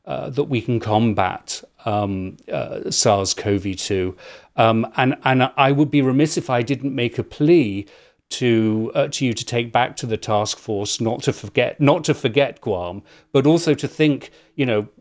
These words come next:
what sort of creative ways we can do to build a scientific and operational research program to prove the case that we can turn this around.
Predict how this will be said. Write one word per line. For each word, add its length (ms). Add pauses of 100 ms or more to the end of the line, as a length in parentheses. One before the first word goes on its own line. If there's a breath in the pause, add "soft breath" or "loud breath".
what 440
sort 160
of 100
creative 540
ways 380
we 120
can 240
do 260
to 140
build 480 (160)
a 520 (200 loud breath)
scientific 1120
and 520
operational 640
research 920 (280 soft breath)
program 560
to 180
prove 560
the 80
case 360
that 80
we 140
can 320
turn 320
this 200
around. 460